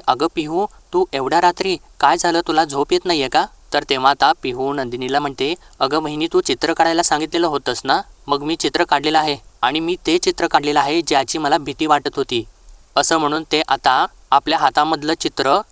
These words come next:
नंदिनी समोर धरते. तर तेव्हा नंदिनी सुद्धा ते चित्र आपल्या हातामध्ये घेते आणि ते चित्र बघितल्यानंतर तर नंदिनीला मोठा धक्काच बसतो. तर मित्रांनो, आजचा भाग इथेच संपतो आणि पुढील भागामध्ये आपण पाहणार आहोत, पिहू नंदिनीला म्हणत असते, "तुम्ही तुमच्या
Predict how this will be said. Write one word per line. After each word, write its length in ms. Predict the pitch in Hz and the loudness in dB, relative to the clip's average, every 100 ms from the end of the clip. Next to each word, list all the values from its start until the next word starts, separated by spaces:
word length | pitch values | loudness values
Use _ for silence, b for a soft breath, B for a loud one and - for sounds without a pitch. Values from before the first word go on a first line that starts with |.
| - 143 | -16 -8
नंदिनी 380 | 151 139 156 | -6 -4 -4
समोर 380 | 160 147 139 165 | -2 -2 -2 -2
धरते. 360 | 156 160 147 127 b - 156 | -2 -2 -2 -2 b -4 -4
तर 80 | 160 | 0
तेव्हा 180 | 151 160 | 0 0
नंदिनी 320 | 139 127 156 | -2 -6 -8
सुद्धा 300 | - 135 143 | -6 2 0
ते 240 | - 135 | 2 -2
चित्र 300 | 143 147 - 180 | -2 -6 -4 -2
आपल्या 240 | 123 147 143 | -2 -2 0
हातामध्ये 460 | 127 135 143 143 | 2 0 -2 -4
घेते 340 | 143 147 131 180 b _ | -4 -4 -4 -4 b _
आणि 160 | 135 160 - | -6 -4 -2
ते 60 | |
चित्र 320 | 175 160 - 160 | -2 -2 -2 -2
बघितल्यानंतर 680 | 147 147 156 160 151 143 147 | -2 -4 -6 -6 0 -2 0
तर 140 | 143 151 | -2 -2
नंदिनीला 640 | 143 127 135 135 131 165 | -4 -4 -4 0 2 2
मोठा 320 | 147 120 143 | 0 0 0
धक्काच 400 | 151 147 - 160 | 0 0 0 0
बसतो. 460 | 156 151 - 123 101 - - | 0 -4 -2 -2 -4 -12 -2
तर 180 | 160 170 | 0 0
मित्रांनो, 520 | 151 160 170 160 170 - | 0 0 0 0 0 -2
आजचा 280 | 127 - 151 | -4 0 2
भाग 180 | 165 | 2
इथेच 260 | 165 - 180 | 2 -2 -2
संपतो 380 | 180 175 151 165 | -2 0 0 2
आणि 220 | 135 151 | -2 -2
पुढील 260 | 170 127 135 | -2 -2 2
भागामध्ये 420 | 139 139 143 147 | 2 2 0 0
आपण 200 | 143 151 | 0 0
पाहणार 260 | 143 127 147 | 0 2 2
आहोत, 240 | 170 156 - - 160 | 2 0 -4 -8 -6
पिहू 260 | 120 135 | -2 -2
नंदिनीला 500 | 156 131 135 139 151 | -2 -4 -4 0 0
म्हणत 240 | 143 135 147 | 0 -2 -2
असते, 260 | - 147 | 0 0
"तुम्ही 280 | - 139 160 165 | 0 -2 -2 -2
तुमच्या 320 | 147 165 | 2 4